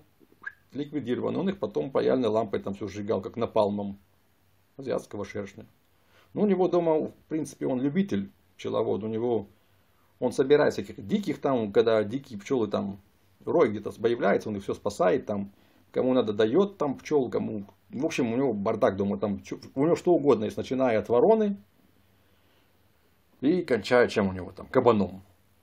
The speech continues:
Там поросенок такой здоровый у него дома. В общем, там, там жена просто, жена у него хозяйственная, но просто она боится шершней. А у Этьена там, он тоже дома и шершни держал, и кормил их, и наблюдал за ними.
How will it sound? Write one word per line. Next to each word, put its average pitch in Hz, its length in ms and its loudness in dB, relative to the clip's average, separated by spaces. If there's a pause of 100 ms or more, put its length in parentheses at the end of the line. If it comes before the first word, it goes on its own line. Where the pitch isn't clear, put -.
(600)
Там - 120 -20 (400)
поросенок 104 440 -2
такой 98 220 -8
здоровый 98 400 0
у - 20 -8
него 92 200 -8
дома. - 320 -12 (840)
В - 40 -20
общем, 101 200 -16
там, 95 180 -12 (460)
там 95 160 -16
жена 120 240 -2
просто, 98 500 -4 (300)
жена 139 260 2
у 127 80 6
него 123 400 0
хозяйственная, 127 480 2
но 107 160 0
просто 104 220 -4
она 107 160 -4
боится 107 320 -2
шершней. 98 480 -4
А 110 180 -2
у 175 140 0
Этьена 233 320 -6
там, 151 280 -8 (440)
он 117 120 -6
тоже 123 220 0
дома 107 240 -2
и 95 40 -2
шершни 190 340 -2
держал, 135 320 -2
и 98 40 -8
кормил 147 380 -6
их, 123 140 -6
и - 20 -10
наблюдал 104 480 -2
за 120 140 -4
ними. 107 320 -8